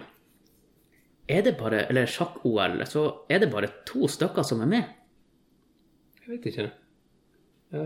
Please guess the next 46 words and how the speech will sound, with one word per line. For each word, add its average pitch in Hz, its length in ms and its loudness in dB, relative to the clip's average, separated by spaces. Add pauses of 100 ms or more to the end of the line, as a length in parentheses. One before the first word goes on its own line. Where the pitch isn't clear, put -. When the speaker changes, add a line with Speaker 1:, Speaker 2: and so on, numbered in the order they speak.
Speaker 2:
ikke - 160 -12
fulgt 151 160 -2
med 170 80 0
Speaker 1:
For 202 80 6
at - 80 0
Speaker 2:
nå. 180 80 4
Speaker 1:
når - 80 4
jeg 214 160 4
har 190 80 4
sett 190 320 0
på 117 100 -2
sjakk-V 143 380 -2
M, 104 80 -2
så - 80 2
er 139 80 6
det 160 60 4
jo 143 180 -4
bare 196 240 4
han 110 160 4
Magnus 120 320 2
Carlsen 113 400 0 (140)
og 113 180 4
han 95 160 -4
her, 101 320 -4
eh, 98 160 -4 (800)
Speaker 2:
Det - 80 -2
er 131 80 2
sikkert 180 240 4
bare 123 160 6
hans, 131 400 4
altså 120 240 2
N 135 140 6
R 117 100 2
K 175 120 6 (120)
viser 113 240 -2
jo 107 80 0
sikkert 107 240 2
bare 98 160 -2
han. 98 220 -6 (580)
Men 131 80 -2
så 127 80 4
har 127 100 8
du 127 60 6
alle 120 140 6
de 123 40 6
andre 143 260 6